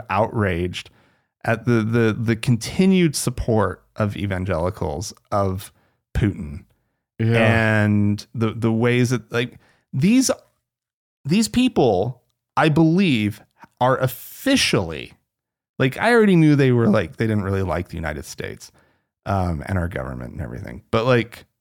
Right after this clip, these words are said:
Speaker 1: they
Speaker 2: <laughs>
Speaker 1: officially, these are anti-Americans.
Speaker 2: Yeah.
Speaker 1: The, these people hate America and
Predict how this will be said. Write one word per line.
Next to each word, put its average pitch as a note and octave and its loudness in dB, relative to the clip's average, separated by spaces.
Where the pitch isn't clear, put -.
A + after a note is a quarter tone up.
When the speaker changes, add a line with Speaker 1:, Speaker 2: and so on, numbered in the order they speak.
Speaker 1:
they G3+ 0
Speaker 2:
<laughs> - -14
Speaker 1:
officially, B2+ 0
these C#3+ 2
are D3 2
anti-Americans. G2 -6
Speaker 2:
Yeah. A#2+ 0
Speaker 1:
The, D3+ 0
these F#3 0
people F3+ 0
hate E3 2
America E2+ -2
and F#2 -8